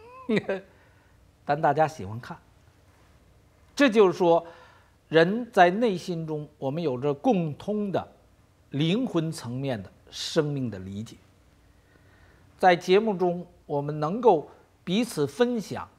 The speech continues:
能够彼此感悟，这就是基础。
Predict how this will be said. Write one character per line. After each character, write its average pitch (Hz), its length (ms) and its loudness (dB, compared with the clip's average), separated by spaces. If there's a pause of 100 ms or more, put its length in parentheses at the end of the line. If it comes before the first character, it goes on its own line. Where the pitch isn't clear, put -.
能 165 180 -2
够 208 120 4
彼 185 200 -2
此 208 220 -4
感 151 260 -2
悟， 202 240 -4 (1160)
这 202 180 8
就 135 160 -4
是 120 160 -8
基 131 240 -6
础。 - 140 -14